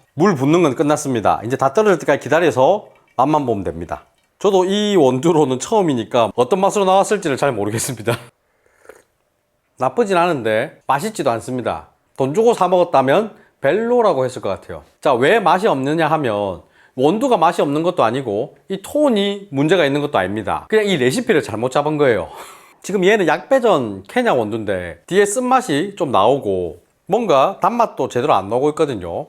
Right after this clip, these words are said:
지금 이 추출 레시피가 얘하고 안 맞는 거죠. 그러면 이제 이 맛을 보면서 추출 레시피를 바꾸면 됩니다. 내 스타일대로. 자, 레시피 수정 어떻게 되는지 요것도 한번 보여드릴게요. 자, 일단 지금 레시피 수정 모드로 들어왔거든요. 저는 지금 아이패드로 작업을 할 건데, 자, 요 톤 어플입니다.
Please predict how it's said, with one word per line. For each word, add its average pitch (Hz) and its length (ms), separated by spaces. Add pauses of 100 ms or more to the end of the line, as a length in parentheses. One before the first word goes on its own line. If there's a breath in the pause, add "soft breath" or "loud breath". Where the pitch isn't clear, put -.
지금 220 240
이 214 100
추출 233 260
레시피가 156 360
얘하고 147 240
안 87 140
맞는 143 260
거죠. 101 460
그러면 208 340
이제 139 380
이 208 100
맛을 170 360
보면서 190 360
추출 - 260
레시피를 135 480
바꾸면 240 440
됩니다. 90 500 (160)
내 131 160
스타일대로. 90 600 (100)
자, 165 140
레시피 196 320
수정 185 400
어떻게 165 260
되는지 139 480
요것도 165 280
한번 113 80
보여드릴게요. 110 600 (140)
자, 147 460
일단 202 640
지금 185 180
레시피 190 320
수정 214 380
모드로 151 280
들어왔거든요. 139 920
저는 202 220
지금 135 320
아이패드로 170 680
작업을 156 320
할 107 140
건데, 101 680
자, - 160
요 165 400
톤 247 320
어플입니다. 110 840